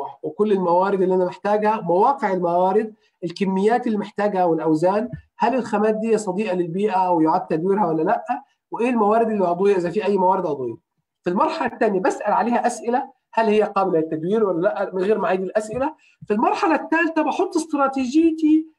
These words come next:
ل-، و-، إزاي إن أنا أحسن النتائج دي. يعني هو أنا ما عنديش، آه، خلينا نقول الأمور مش حدية، مش حدية، مش يس ونو، زيرو وان زي العملية الديجيتال، لأ.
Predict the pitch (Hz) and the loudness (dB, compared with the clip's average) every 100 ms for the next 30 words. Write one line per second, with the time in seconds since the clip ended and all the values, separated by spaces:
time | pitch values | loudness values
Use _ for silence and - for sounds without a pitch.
0 | _ 202 214 214 - 208 - _ 202 180 | _ -8 -8 -10 -12 -10 -12 _ -6 -2
1 | 247 330 285 311 311 - 403 381 277 247 | 0 2 2 2 2 0 -2 -2 -2 0
2 | 220 214 226 190 151 135 143 170 170 190 | 0 2 2 2 -2 -6 -8 -4 0 2
3 | 311 294 294 302 - - - _ 262 294 | 4 4 2 -4 -12 -20 -20 _ -2 0
4 | 262 247 196 185 185 214 285 294 - 208 | -2 -6 -8 -2 -2 2 2 2 -2 -6
5 | 185 185 170 160 - - 226 247 262 269 | -2 0 0 -2 -6 -2 0 0 -2 -4
6 | 214 214 277 262 247 226 185 208 233 147 | -4 0 0 0 -2 -4 -4 -2 0 -2
7 | 123 - 151 - 165 247 247 240 240 - | -6 -12 -16 -14 -6 -2 0 0 -2 -16
8 | - 170 - 190 262 - 202 202 247 233 | -12 -12 -8 -4 -2 -2 -2 0 2 2
9 | 202 - 160 247 233 214 240 214 196 190 | 0 -4 -2 0 2 2 0 0 -2 -2
10 | 175 170 160 160 175 208 208 220 214 180 | -4 -4 -4 0 2 2 2 -4 -2 -2
11 | 175 233 | 0 -2